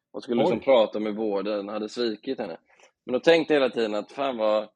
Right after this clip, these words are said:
Speaker 1: vad sjukt att liksom, si-, här sitter hon och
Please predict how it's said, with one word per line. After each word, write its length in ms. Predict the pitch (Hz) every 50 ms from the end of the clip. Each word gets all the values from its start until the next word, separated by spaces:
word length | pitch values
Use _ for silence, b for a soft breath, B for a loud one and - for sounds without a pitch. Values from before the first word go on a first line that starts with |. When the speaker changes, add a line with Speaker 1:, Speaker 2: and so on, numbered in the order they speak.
| _ _ _ _ _ _ _ _ _ _ _ _ _ _ _ _ _ _ _
Speaker 1:
vad 140 | - 117 -
sjukt 540 | - - 156 156 156 156 151 - - -
att 200 | 131 127 120 -
liksom, 260 | 113 110 113 104 101 101
si-, 160 | - 160 - -
här 140 | 139 143
sitter 340 | 143 - 160 127 - - 123
hon 300 | 117 113 104 98 98 98
och 220 | 101 101 98 98